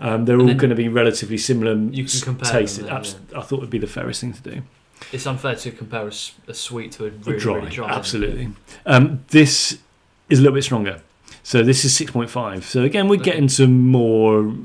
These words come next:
Speaker 1: traditional kind
Speaker 2: I'm
Speaker 1: of
Speaker 2: gonna be
Speaker 1: cider.
Speaker 2: smashed by the end of this, Jesus.
Speaker 1: Well, let's hope not. Mm, maybe.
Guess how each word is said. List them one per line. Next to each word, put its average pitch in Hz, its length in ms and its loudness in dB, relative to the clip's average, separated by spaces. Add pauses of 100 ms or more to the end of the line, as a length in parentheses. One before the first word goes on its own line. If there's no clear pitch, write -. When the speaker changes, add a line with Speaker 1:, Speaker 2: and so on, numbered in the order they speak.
(140)
Speaker 1:
traditional 113 520 -4
kind 107 240 -4
Speaker 2:
I'm 135 60 -2
Speaker 1:
of 135 80 -6
Speaker 2:
gonna 117 120 -2
be 104 60 2
Speaker 1:
cider. 101 160 0
Speaker 2:
smashed 143 340 -6
by 120 140 -8
the 120 60 -6
end 139 140 -6
of 101 60 -10
this, 101 140 -18
Jesus. 135 240 -10
Speaker 1:
Well, 110 100 0
let's 113 160 -2
hope 110 160 -6
not. - 200 -14 (680)
Mm, 123 400 -4 (160)
maybe. - 300 -10